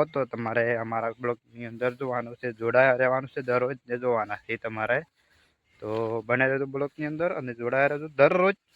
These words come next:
અને અમારા બ્લોગ હવે આવા નવા આવતા રહેશે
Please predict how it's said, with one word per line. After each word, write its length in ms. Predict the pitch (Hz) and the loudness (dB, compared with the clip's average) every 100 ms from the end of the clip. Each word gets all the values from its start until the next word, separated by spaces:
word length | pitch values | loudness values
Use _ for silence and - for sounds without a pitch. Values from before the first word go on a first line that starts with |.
| - | -10
અને 180 | 120 117 | -6 -2
અમારા 360 | 123 120 117 117 | -2 2 2 2
બ્લોગ 240 | 123 123 | 0 -2
હવે 200 | - 120 123 | 0 4 6
આવા 260 | 113 117 | 4 0
નવા 220 | 117 120 120 | 2 4 4
આવતા 280 | 123 - 156 | 4 2 4
રહેશે 320 | 156 - | 4 0